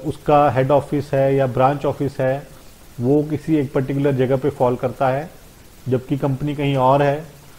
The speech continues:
तो वहाँ पर भी जो है आप जो है complaint फाइल कर सकते हैं Consumer Protection Act के अंदर,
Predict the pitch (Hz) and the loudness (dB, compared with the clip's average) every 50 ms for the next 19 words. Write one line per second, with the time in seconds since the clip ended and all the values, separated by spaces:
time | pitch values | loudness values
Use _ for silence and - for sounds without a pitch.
0 | - - - - - - - - - - - - - 160 170 175 175 170 170 165 | -20 -20 -20 -20 -20 -20 -20 -20 -20 -20 -14 -4 -2 0 2 2 2 0 0 -2
1 | 143 123 127 98 123 160 185 185 180 196 185 175 180 185 165 175 165 156 160 175 | 0 0 0 2 4 4 4 4 4 0 0 2 0 0 2 2 2 2 2 0
2 | 170 - 151 147 147 147 147 143 147 147 139 139 156 214 - - - - - - | -2 -2 -2 0 0 -2 -2 -2 -2 -2 -2 -2 -4 -6 -10 -18 -20 -20 -18 -10
3 | - 135 131 123 139 139 147 160 185 208 - 170 135 - - - 135 135 135 135 | -6 -6 -6 -4 -4 -4 -4 -4 -6 -8 -12 -14 -16 -12 -4 -2 0 0 0 -2
4 | - 117 - - 120 - - 135 127 131 151 202 254 - - - - - - - | -6 -8 -8 -8 -14 -10 -8 -6 -6 -6 -6 -8 -10 -14 -20 -20 -20 -20 -20 -20
5 | - - - - - - - 135 131 127 135 131 143 139 139 - 127 131 123 - | -20 -20 -20 -20 -20 -8 -4 -2 0 0 0 0 0 -2 -2 -4 -4 -4 -4 -4
6 | - 143 139 131 123 - - - 143 131 127 123 151 202 | -4 -6 -6 -6 -6 -8 -6 -6 -4 -4 -2 -4 -6 -6